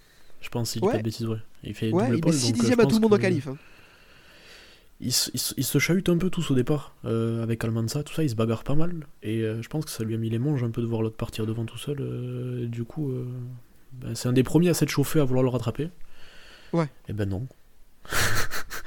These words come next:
Speaker 2: Ouais, la galère. Euh, mais du coup, ça s'est pas très bien passé pour lui. Il essaie de repartir, la moto elle est tordue et tout. Il dit frère, arrête, euh, lâche l'affaire.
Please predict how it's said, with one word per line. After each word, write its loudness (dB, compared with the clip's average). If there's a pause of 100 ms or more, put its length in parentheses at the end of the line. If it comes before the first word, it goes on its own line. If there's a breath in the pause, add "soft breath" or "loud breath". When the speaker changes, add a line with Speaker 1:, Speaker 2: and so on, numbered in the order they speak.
(2500 loud breath)
Speaker 2:
Ouais, -6
la -10
galère. -6 (220)
Euh, -6
mais -4
du -6
coup, -4
ça -2
s'est -4
pas -2
très -8
bien 0
passé -2
pour -4
lui. 0
Il 4
essaie 2
de 4
repartir, 2
la 2
moto 2
elle 2
est -4
tordue 2
et 0
tout. -12
Il -12
dit -16
frère, -12 (100)
arrête, -10 (100)
euh, -6
lâche -14
l'affaire. -12